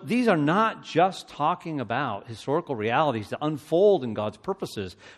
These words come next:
but they're very purposeful because every single one of our conversions to Christ is a fulfillment of that prophecy. It's a fulfillment of it, a literal fulfillment of those prophecies.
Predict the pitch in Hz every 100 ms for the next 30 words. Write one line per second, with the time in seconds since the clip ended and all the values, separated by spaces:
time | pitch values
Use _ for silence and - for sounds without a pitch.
0 | - 170 185 220 214 - 226 226 147 -
1 | - 123 139 165 143 - _ - 220 269
2 | 240 247 233 196 175 190 160 156 139 113
3 | 131 165 185 - 147 - 131 131 190 -
4 | 113 127 - 135 - 170 170 131 120 120
5 | 117 127 - - - _ _ _ _ _
6 | _ _ _ _ _ _ _ _ _ _
7 | _ _ _ _ _ _ _ _ - 131
8 | 156 160 - 233 139 85 98 131 131 208
9 | 202 165 - 131 214 165 113 123 160 143
10 | 156 - 165 180 135 104 92